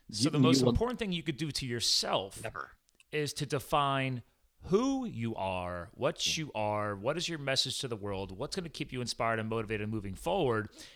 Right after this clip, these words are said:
Speaker 1: and then surround yourself with those people, those clients, those podcasts, those audiobooks,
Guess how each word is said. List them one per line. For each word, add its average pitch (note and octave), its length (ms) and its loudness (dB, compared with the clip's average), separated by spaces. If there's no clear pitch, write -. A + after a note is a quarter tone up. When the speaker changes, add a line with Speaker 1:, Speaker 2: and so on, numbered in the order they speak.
Speaker 1:
and C#3 80 -4
then D3 120 2
surround D#3+ 380 0
yourself D3+ 360 2
with A2 120 -2
those G#2 180 -2
people, - 520 0
those G#2+ 180 0
clients, D#3+ 680 2
those G#2+ 200 -2
podcasts, D3 680 2
those G2 220 -4
audiobooks, C#3 760 0